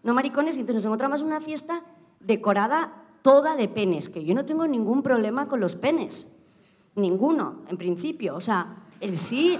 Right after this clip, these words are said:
ninguno. Luego ya quien lo lleve puesto, pues bueno, ¿no?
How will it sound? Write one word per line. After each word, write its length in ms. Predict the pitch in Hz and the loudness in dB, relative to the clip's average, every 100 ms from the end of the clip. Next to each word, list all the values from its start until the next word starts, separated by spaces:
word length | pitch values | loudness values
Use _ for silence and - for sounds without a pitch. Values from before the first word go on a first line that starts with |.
| - | -2
ninguno. 540 | 262 233 262 269 214 160 - - - - - - | 2 4 6 6 6 2 -4 -14 -18 -20 -16 2
Luego 180 | 254 285 | 6 6
ya 160 | 302 302 | 6 4
quien 160 | 302 | 6
lo 60 | 285 | 6
lleve 260 | 285 277 | 6 4
puesto, 460 | 277 330 320 349 339 | 6 2 4 2 2
pues 160 | 190 175 | 0 0
bueno, 320 | 147 123 117 | -4 -4 -2
¿no? 240 | 262 320 | 0 0